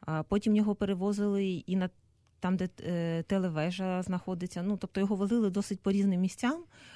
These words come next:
е, по-різному тримали, десь тримали взагалі в таких умовах, е, де тортури застосовували, десь тримали більш, е, нормальні умови. Ну, інформаційне поле, мені навіть дивно чути це від С Б У, тому що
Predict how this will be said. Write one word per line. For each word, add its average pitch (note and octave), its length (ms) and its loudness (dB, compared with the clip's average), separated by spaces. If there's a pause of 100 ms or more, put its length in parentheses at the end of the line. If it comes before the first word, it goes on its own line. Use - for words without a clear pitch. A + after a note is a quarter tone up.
(260)
е, F3+ 180 0
по-різному G3+ 500 4
тримали, G3 640 2
десь G3+ 180 0
тримали F#3+ 380 0
взагалі F#3 320 0
в G3 60 -6
таких F3 320 -4
умовах, E3+ 440 -2 (540)
е, D#3+ 800 0
де E3+ 160 -2
тортури A#3+ 500 0
застосовували, G3 720 0
десь G3+ 160 0
тримали E3 380 0
більш, A3 440 -2
е, G3 480 -6 (480)
нормальні G3 580 2
умови. F3+ 460 0 (760)
Ну, A3 100 4
інформаційне B3 600 4
поле, B3 260 2
мені G#3+ 200 6
навіть G#3+ 220 4
дивно A3+ 260 4
чути G3+ 500 -2
це G3 100 -2
від F#3+ 180 -4
С F#3+ 100 -4
Б F3 100 -4
У, B3 120 2
тому G3 240 -2
що F#3+ 260 -4